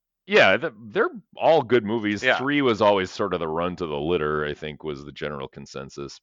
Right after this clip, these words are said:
Speaker 1: but, uh, I liked three way better than this, this last one. So,
Speaker 2: Okay.
Speaker 1: I don't know. I, they just need to stop, or at least wait until they have a, a good idea and reason to bring it back. If they're just gonna do it every year until they run it into the ground, it's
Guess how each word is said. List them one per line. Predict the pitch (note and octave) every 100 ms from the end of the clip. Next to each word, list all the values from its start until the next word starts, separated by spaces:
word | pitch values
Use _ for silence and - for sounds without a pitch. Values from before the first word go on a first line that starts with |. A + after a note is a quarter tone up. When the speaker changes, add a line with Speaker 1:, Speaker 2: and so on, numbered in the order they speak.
| -
Speaker 1:
but, | B1+ - -
uh, | B1 A#1+ _ _ _ _ -
I | C#2+
liked | C2
three | - - C#2 A#1+
way | C2
better | A#1+ B1+ B1+
than | A#1+ A#1+
this, | A#1+ - _ _
this | A#1+ -
last | A#1+ B1+ - A#1
one. | A#1 C2 _ _
So, | _ - - _ - - - - - _
Speaker 2:
Okay. | G#2 -
Speaker 1:
I | G2
don't | G#2
know. | - _ -
I, | C#2
they | G2+
just | C#2+ -
need | C#2 A1
to | G#1+ - _ _ _ _ _
stop, | - - A#1 A#1 -
or | F2+
at | A2
least | B2+ A2
wait | A#2+
until | G#2+ F#2+ G2
they | E2
have | F2
a, | D2 C2 - -
a |
good | C#2 B1+ D2+ D2 C2+ _ _ _
idea | D#2 C#2 D#2 D2+
and | C2+
reason | C2+ D2 C#2
to | B1+
bring | C#2 C2
it | -
back. | C2+ C#2 C2
If |
they're | C#2
just | C2+ -
gonna | A#1
do | D2+
it | C#2
every | C2+ C2 B1
year | C#2 C2
until | A#1+ - A#1
they | B1 A#1 F#2 _ -
run | D#2 C2+
it | C2+
into | C2+
the | B1
ground, | - C2+ B1+ B1 B1
it's | A#1 _